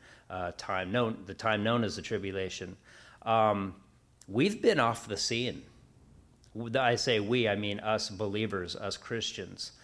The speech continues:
uh, the bride of Christ. As you know, uh, we had been raptured up, taken up to heaven. Jesus came back in the clouds.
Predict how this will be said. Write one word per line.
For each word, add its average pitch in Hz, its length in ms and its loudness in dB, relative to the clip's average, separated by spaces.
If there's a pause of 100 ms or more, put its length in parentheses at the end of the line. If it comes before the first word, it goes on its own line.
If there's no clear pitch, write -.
(240)
uh, 98 140 -4
the 92 120 -6
bride 107 360 2
of 92 160 -4
Christ. 101 540 -4
As 98 220 -4
you 101 100 -6
know, 104 440 2 (400)
uh, 95 200 -2
we 113 140 -2
had 104 300 0
been 95 320 -2
raptured 107 720 0
up, 113 340 0
taken 110 360 0
up 107 160 -2
to 107 120 -2
heaven. 110 520 -2
Jesus 101 340 -4
came 98 220 -4
back 107 240 2
in 107 80 -2
the 98 80 -4
clouds. 107 640 0